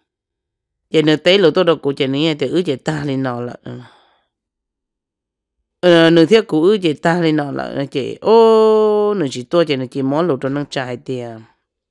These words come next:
Lo chỉ lo sư, chỉ lo chỉ trụ sư. Nó ước cho cái gì cái gợi chị sầu lên nó sư, nếu, nếu chỉ mua sư họ yếu tôi tạo cô lắm.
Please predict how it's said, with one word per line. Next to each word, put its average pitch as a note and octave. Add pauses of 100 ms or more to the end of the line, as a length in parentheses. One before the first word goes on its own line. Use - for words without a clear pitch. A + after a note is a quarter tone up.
(1040)
Lo E3
chỉ D#3+
lo D3+
sư, G3 (220)
chỉ -
lo C#3+
chỉ C#3+
trụ C#3+
sư. F3 (1300)
Nó D#3+
ước F3
cho F#3
cái C#3
gì F3+
cái C3+
gợi C3+
chị A#2+
sầu B2
lên C3
nó B2+
sư, D#3
nếu, C3
nếu C#3
chỉ -
mua E3+
sư E3+
họ D3+
yếu A#2+
tôi D3+ (120)
tạo A#2
cô A2+
lắm. A2+